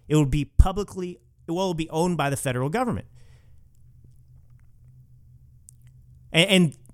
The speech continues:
the reason that Bell back then actually made a couple concessions was because they too were concerned that this debate was gonna lead to the government ownership of the telephone and telegraph.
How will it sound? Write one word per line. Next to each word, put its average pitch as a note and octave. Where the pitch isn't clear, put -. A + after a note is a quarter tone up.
the D3+
reason D#3+
that C3
Bell F#3+
back D3
then C#3
actually C3+
made D3
a D3
couple C#3
concessions E3+
was C3
because C3
they E3
too G#3
were B3
concerned C3
that C#3+
this F#3+
debate E3+
was D3+
gonna C#3
lead C#3
to -
the C3
government C3+
ownership C#3
of E3
the D#3+
telephone C#3+
and C#3+
telegraph. B2+